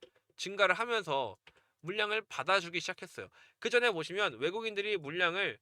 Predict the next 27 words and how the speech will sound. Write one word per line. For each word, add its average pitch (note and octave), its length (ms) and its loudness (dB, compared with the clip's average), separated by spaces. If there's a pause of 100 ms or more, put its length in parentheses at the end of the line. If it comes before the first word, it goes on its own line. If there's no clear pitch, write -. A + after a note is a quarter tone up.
(120)
이렇게 D3+ 480 -6
밑에서 E3+ 380 -4
쭉 G#3+ 640 -2
받아서 D#3+ 360 -2
올리면 E3 680 -4 (340)
개인들의 G#3 460 0
물량이 C#3 540 -4
여기서부터, C3+ 600 -6 (1040)
그죠? G3+ 260 -8 (280)
쭉 A3+ 800 -2 (140)
감소되는 F3+ 480 -6
걸 E3+ 120 -8
확인할 A3 280 -6
수 - 100 -18
있죠. - 160 -16
여기까지. A2 420 -6 (240)
자, - 60 -8
그럼 F3 120 -4
여기 G3 200 0
보면은 D#3+ 560 -4
여기 C3+ 380 -6 (260)
그대로 G3+ 320 0
외국인이 F3+ 460 -4
받은 D3 340 -6
물량까지 D3 540 -2
주가가 F3 560 4 (280)
박스권에서 F#3 760 0